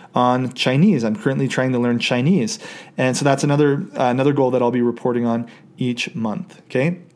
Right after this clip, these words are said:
And then the, the last category for me personally is health and fitness. So, uh, looking to run a half marathon this year and do some other things in the health and fitness category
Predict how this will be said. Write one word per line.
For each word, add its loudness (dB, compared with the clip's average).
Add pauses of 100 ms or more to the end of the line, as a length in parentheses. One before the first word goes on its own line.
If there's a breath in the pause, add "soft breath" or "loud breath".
(200)
And 4
then 4
the, 6
the 0
last 2
category 4
for 2
me 4
personally 2
is 0
health 0
and -2
fitness. -2
So, 0 (300 loud breath)
uh, -2
looking -2
to 2
run 0
a -2
half -2
marathon 0
this -4
year 2
and 0
do 0
some -2
other 2
things -2
in -2
the -2
health -2
and -6
fitness -4
category 0